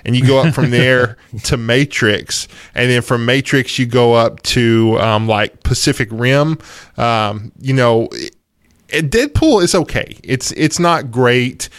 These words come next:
Speaker 1: It wasn't as good as the first one because,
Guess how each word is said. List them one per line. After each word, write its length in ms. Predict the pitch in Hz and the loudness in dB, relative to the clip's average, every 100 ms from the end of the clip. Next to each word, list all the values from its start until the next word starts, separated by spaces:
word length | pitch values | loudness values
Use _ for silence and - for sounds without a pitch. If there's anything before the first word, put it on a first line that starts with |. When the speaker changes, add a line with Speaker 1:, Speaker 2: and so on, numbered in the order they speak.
| - - | -12 -4
Speaker 1:
It 180 | 143 | -2
wasn't 380 | 143 147 151 160 | 0 2 2 0
as 160 | 131 131 | 0 2
good 200 | 131 127 | 2 2
as 120 | 113 | 0
the 80 | 117 | -2
first 340 | - 113 - | 0 0 0
one 320 | 120 110 110 | 0 0 -2
because, 640 | 107 113 - 123 117 113 - | -4 -4 0 2 2 0 -4